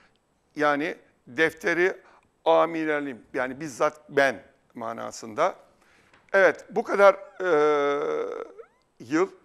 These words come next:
bu konularda çalışmış bir insan olarak Yusuf Akçuralı'nın son fikri tek çıkar yolun Türk milliyetçiliği olduğudur.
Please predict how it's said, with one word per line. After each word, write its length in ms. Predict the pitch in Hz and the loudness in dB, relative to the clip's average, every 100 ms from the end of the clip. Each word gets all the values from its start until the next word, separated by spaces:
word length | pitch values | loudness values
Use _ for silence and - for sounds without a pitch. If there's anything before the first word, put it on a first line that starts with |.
| _ _ | _ _
bu 100 | 175 | -10
konularda 520 | 208 165 160 139 131 | -4 -2 2 0 0
çalışmış 640 | 131 - 165 - - 127 - | -4 -2 -2 -4 -14 -16 -14
bir 60 | |
insan 300 | 135 123 139 | -16 -8 -8
olarak 440 | 127 120 135 175 - _ _ _ _ _ _ _ _ _ | -6 -6 -4 -6 -8 _ _ _ _ _ _ _ _ _
Yusuf 280 | 156 - 139 | -10 -8 -2
Akçuralı'nın 720 | 156 - - 147 135 147 185 _ _ | -2 -2 -6 -2 -2 -6 -10 _ _
son 300 | - 185 160 | -6 -4 -4
fikri 560 | 160 127 - 151 180 _ _ _ _ | -12 -18 -10 -8 -8 _ _ _ _
tek 260 | 180 165 | -2 -2
çıkar 320 | - - 139 | -14 -2 -2
yolun 380 | 127 131 143 175 - _ _ | 0 -4 -6 -8 -14 _ _
Türk 240 | - 180 - | -6 -6 -6
milliyetçiliği 800 | 139 131 127 - 127 120 110 90 _ _ _ | -10 -8 -8 -10 -14 -12 -12 -14 _ _ _
olduğudur. 580 | 131 131 139 135 156 | -4 -2 -6 -8 -8